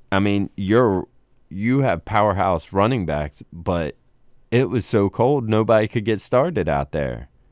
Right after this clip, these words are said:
You get seventy-six yards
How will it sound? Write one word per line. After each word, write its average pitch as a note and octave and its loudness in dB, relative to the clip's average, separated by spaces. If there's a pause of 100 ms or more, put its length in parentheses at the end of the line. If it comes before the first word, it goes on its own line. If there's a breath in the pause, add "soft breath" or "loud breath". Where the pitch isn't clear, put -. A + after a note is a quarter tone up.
(560)
You C#3 -2
get C#3 2
seventy-six B2+ -2
yards A#2 0